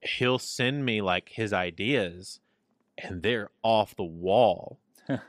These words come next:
Speaker 1: Um, it's very, his name's, like, Wayne. His name's Wayne.
Speaker 2: Yeah.
Speaker 1: Um, but he, they're, like, very off the wall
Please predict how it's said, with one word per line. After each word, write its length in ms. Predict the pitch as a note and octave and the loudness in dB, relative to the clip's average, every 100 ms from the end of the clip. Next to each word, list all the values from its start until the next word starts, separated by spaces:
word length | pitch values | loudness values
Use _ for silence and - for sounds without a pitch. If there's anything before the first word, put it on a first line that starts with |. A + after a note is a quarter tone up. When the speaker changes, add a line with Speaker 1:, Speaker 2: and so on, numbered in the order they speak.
| - B2+ - - | -10 -10 -8 -4
Speaker 1:
Um, 640 | A2+ G#2 F#2+ F2+ F2 F2 - - | 0 0 0 -2 -6 -10 -14 -6
it's 180 | B2 - | -6 -6
very, 640 | G2+ G2 A2 A2+ A2 G#2 | -12 -2 0 2 2 0
his 140 | G2+ A#2 | -2 -2
name's, 240 | B2+ G#2+ | -2 0
like, 160 | G2 - | -4 -4
Wayne. 500 | F2+ F2+ F2 F#2 C3+ | -6 -6 -6 -10 -8
His 140 | B2+ A#2+ | -4 0
name's 180 | A#2+ G#2 | 0 0
Wayne. 320 | F#2 F2 F2 _ _ _ _ - | -2 -2 -6 _ _ _ _ 0
Speaker 2:
Yeah. 500 | A2 G#2+ G#2 G2+ G2 | 2 4 2 2 0
Speaker 1:
Um, 180 | F#2+ F#2 _ _ _ _ | -4 -10 _ _ _ _
but 140 | A2 G#2 | -4 -4
he, 120 | C3 | -4
they're, 200 | B2 C3 | 0 2
like, 180 | A#2+ G2+ | 2 -2
very 460 | F#2+ G#2+ A2 G#2+ - | 0 2 4 2 2
off 360 | G#2 A2+ - | 4 4 2
the 80 | - | -8
wall 680 | F2+ F#2 G2 G2+ G2 F#2+ | -4 2 6 6 6 4